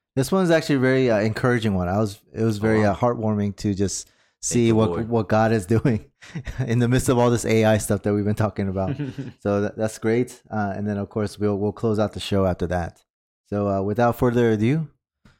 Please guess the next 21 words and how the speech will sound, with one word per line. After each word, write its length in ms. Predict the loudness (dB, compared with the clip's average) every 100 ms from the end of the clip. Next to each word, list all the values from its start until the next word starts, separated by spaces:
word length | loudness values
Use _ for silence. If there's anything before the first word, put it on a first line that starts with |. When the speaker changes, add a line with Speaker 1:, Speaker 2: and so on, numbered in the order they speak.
| _ -8
Speaker 1:
if, 100 | 0
uh, 140 | 0
P 180 | 2 0
S 140 | 0
K 180 | 0 0
can 460 | 2 0 2 0 2
lead 140 | 2
us 160 | 2 0
in 100 | 2
our 400 | 2 0 -2 -4
devotion 380 | -2 0 0 -2
today. 300 | -2 -2 -4 -8 _ _ _
Speaker 2:
Sure. 640 | -12 -2 0 2 2 -2 -6 -18 -20 _ _
As 180 | -12 -4
always, 720 | 0 2 2 2 -2 -8 -10 -14 -8
we're 60 | -6
in 80 |
the 60 | -6
book 160 | -6 -8
of 80 |
Hebrews, 720 | -8 -6 -4 -4 -6 -6 -12